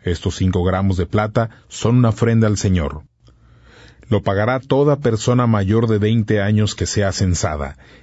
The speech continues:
Ni el rico pagará más de cinco gramos de plata, ni el pobre pagará menos. Este pago será una ofrenda al Señor para pagar por su vida. Recoge esta plata del pueblo de Israel y úsala para el servicio de la carpa del encuentro.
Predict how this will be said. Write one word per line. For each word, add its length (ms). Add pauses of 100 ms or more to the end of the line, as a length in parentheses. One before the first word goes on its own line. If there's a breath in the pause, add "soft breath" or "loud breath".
Ni 120
el 100
rico 320
pagará 340
más 220
de 80
cinco 340
gramos 320
de 80
plata, 480 (240 loud breath)
ni 120
el 120
pobre 500
pagará 360
menos. 580 (400 loud breath)
Este 260
pago 300
será 240
una 140
ofrenda 360
al 80
Señor 420
para 220
pagar 400
por 180
su 160
vida. 420 (340 loud breath)
Recoge 380
esta 220
plata 300
del 180
pueblo 400
de 80
Israel 480 (260 loud breath)
y 120
úsala 360
para 160
el 80
servicio 480
de 100
la 120
carpa 420
del 140
encuentro. 600